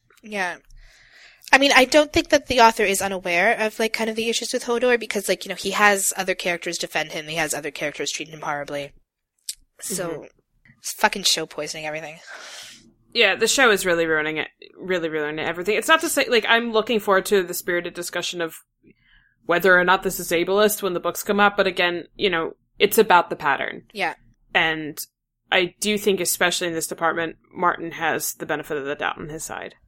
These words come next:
Speaker 1: Yeah.
Speaker 2: Um, yeah. But I don't know. We're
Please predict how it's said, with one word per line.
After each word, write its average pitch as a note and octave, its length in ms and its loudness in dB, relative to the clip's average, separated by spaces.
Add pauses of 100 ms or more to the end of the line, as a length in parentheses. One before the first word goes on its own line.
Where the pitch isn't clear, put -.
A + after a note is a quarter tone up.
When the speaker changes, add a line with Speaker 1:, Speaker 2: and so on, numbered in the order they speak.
(240)
Speaker 1:
Yeah. E3 300 -4 (1400)
Speaker 2:
Um, D3 400 -6 (560)
yeah. E3 220 -2 (400)
But F3 280 0
I F#3+ 100 4
don't F#3+ 120 4
know. D#3+ 180 2
We're F#3 340 -4